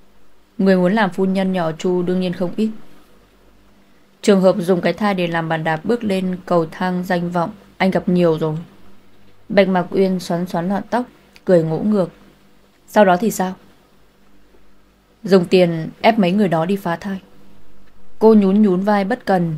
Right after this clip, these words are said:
không quên khen ngợi Chu Hùng một câu. Anh thật là vô lương tâm. Cũng may không rơi vào tay em.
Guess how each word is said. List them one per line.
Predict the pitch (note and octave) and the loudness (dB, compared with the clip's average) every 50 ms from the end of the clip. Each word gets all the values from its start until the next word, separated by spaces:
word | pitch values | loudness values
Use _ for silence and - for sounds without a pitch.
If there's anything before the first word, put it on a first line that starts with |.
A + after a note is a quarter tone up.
| D#3+ - - - | -8 -14 -20 -6
không | - G#3+ G#3 G3+ | -2 0 0 0
quên | G3+ - G3 F#3+ F#3+ F#3 | 0 0 -2 -2 -2 -2
khen | F3+ - G3 F#3 F#3 F#3 | -2 -2 -2 -2 -2 -2
ngợi | F3+ F3+ E3 E3+ | -2 -2 -2 -2
Chu | - - G3+ G3 | 0 0 2 2
Hùng | F#3+ F3 E3 | 2 0 -2
một | D#3+ D#3+ D3+ - | -4 -4 -6 -4
câu. | - F3+ F3+ F3+ F3 E3+ - - - - - - - - - - - - - - - - - - | -2 0 0 0 -2 -4 -6 -12 -20 -20 -18 -16 -16 -16 -16 -16 -18 -20 -20 -18 -18 -18 -8 -2
Anh | - G3+ G3 | 0 2 2
thật | G#3 F#3 | 2 2
là | E3 E3+ E3+ E3 | 2 2 2 2
vô | E3 F#3 F#3+ | 2 2 2
lương | F#3+ F#3+ F#3+ | 2 0 -2
tâm. | F3 F#3 F#3 F#3+ F#3+ F#3+ - - - - - - - - - - - - - _ - - - - - - - | -2 -2 -2 -2 -4 -6 -10 -16 -20 -20 -20 -20 -20 -20 -20 -20 -20 -20 -20 _ -20 -20 -20 -20 -20 -4 0
Cũng | - G#3+ A3 | 2 2 4
may | A3+ A3 G#3 G3 | 4 4 4 2
không | G3 - G#3+ G3+ G3 | 2 2 0 0 2
rơi | F#3+ G3 F#3+ | 2 0 0
vào | F3 E3 | 0 0
tay | D#3+ - E3+ F3 | -2 -2 -2 -2
em. | F3+ F3+ F3+ | -2 -2 -4